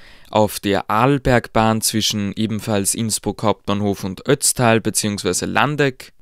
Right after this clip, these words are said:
auf der Gesäusebahn zwischen Liezen beziehungsweise Selztal und Kleinreifling,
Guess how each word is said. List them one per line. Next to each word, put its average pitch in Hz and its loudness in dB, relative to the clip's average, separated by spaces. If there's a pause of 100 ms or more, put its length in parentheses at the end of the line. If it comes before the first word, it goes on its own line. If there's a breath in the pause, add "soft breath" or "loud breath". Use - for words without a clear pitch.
(340)
auf 151 4
der 127 4
Gesäusebahn 117 4
zwischen 113 -2
Liezen 120 0
beziehungsweise 104 0
Selztal 104 2
und 95 -8
Kleinreifling, 135 0